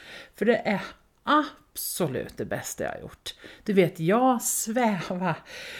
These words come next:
Och långt hår hade jag ju då också. Det hängde liksom överallt och det var bara ett sus runt omkring. Så just den här klivet, eller om hoppa fallskärm, den här mikrosekunden, det är oftast den som vi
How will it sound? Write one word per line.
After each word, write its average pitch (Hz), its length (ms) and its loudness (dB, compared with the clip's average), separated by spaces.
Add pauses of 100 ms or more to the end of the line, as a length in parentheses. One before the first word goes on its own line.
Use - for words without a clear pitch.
(360)
Och 202 120 6
långt 226 300 6
hår 196 100 4
hade 190 260 4
jag 185 80 6
ju 180 60 4
då 165 240 4
också. 190 280 0
Det 185 80 2
hängde 202 420 6
liksom 196 380 2
överallt 185 540 6
och 175 60 0
det 185 80 0
var 185 140 4
bara 165 280 -2 (240)
ett - 160 -10
sus - 880 -6
runt 123 340 -4
omkring. - 440 -8 (480)
Så - 140 -4
just 311 400 0
den 208 120 2
här 147 300 0
klivet, 185 1080 -2
eller 185 180 2
om 180 120 2
hoppa 170 260 0
fallskärm, 151 680 2 (360)
den 214 160 0
här 180 140 2
mikrosekunden, 185 1200 2 (420)
det 226 80 -6
är 233 40 2
oftast 220 420 -2
den 202 240 6
som 165 140 -2
vi 170 140 2